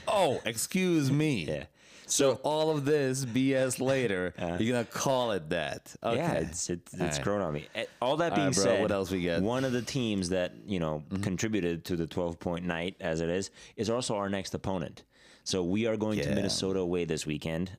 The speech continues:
Speaker 2: Um, another huge game. The way, the
Speaker 1: Bro,
Speaker 2: good
Speaker 1: we, we need, we need a podcast. We have proper full
Speaker 2: Podcast.
Speaker 1: podcast
Speaker 2: Yeah,
Speaker 1: before
Speaker 2: the
Speaker 1: the game.
Speaker 2: <sighs> We'll see.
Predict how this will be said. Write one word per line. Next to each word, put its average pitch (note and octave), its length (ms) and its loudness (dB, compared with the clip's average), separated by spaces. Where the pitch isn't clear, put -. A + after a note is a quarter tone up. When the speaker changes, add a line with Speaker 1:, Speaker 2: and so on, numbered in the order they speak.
Speaker 2:
Um, D2 360 -4
another F2 680 0
huge G#2 540 -2
game. F2+ 480 -6
The G#2+ 100 0
way, C#3 380 -2
the A2 100 0
Speaker 1:
Bro, A2 120 4
Speaker 2:
good C#3+ 160 4
Speaker 1:
we, G#2+ 40 2
we A#2+ 140 2
need, A#2+ 320 -2
we A2 100 0
need A#2 200 0
a F2+ 40 -4
podcast. D2+ 520 -6
We A2 80 0
have A#2 200 -2
proper A2 380 -4
full F#2+ 600 0
Speaker 2:
Podcast. E2+ 540 -2
Speaker 1:
podcast D2+ 200 0
Speaker 2:
Yeah, E2+ 160 0
Speaker 1:
before D2+ 260 -2
Speaker 2:
the C#2 60 -4
Speaker 1:
the C#2+ 120 -6
game. - 100 -10
Speaker 2:
<sighs> - 260 -10
We'll G#2 180 -2
see. - 300 -6